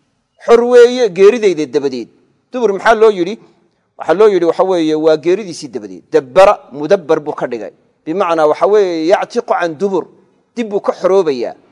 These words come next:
Dibtu waa maxay? Waa geeridiisa dabadeed. Marka sayidkiisu dhinto dabadeed buu xoroobayaa, waa macnuhu u dhacaya. Wa fii lafdin, lafdi waxaa ku sugnaa, "Balaga nabiya sallallahu alayhi wasallam", nabiga waxaa soo gaaray, "anna rajulan min ashaabihi", nin asxaabtiisa ka midi,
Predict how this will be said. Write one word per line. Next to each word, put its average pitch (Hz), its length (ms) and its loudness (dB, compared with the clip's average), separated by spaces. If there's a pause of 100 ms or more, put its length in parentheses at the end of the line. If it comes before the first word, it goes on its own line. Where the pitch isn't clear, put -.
(120)
Dibtu 233 280 -8
waa 220 100 4
maxay? 117 320 -8 (340)
Waa 160 180 2
geeridiisa 185 680 -4
dabadeed. 127 560 -8
Marka 156 240 -10
sayidkiisu 190 640 -10
dhinto 185 320 -4
dabadeed 170 500 -2
buu 143 100 -16
xoroobayaa, 175 640 0
waa 139 60 0
macnuhu 131 320 -10
u - 40 -16
dhacaya. - 300 -20 (380)
Wa 190 100 2
fii 226 160 -4
lafdin, 240 380 2
lafdi 208 200 2
waxaa 185 220 4
ku 226 80 -2
sugnaa, 170 340 0
"Balaga 175 320 4
nabiya 170 360 -2
sallallahu 165 500 0
alayhi 156 160 2
wasallam", 160 320 -4
nabiga 175 240 -2
waxaa 147 200 -2
soo 202 220 -2
gaaray, 165 280 4
"anna 156 180 0
rajulan 170 320 -2
min 151 80 -4
ashaabihi", 160 520 0
nin 156 100 -6
asxaabtiisa 156 580 -4
ka 190 120 -2
midi, 208 300 -6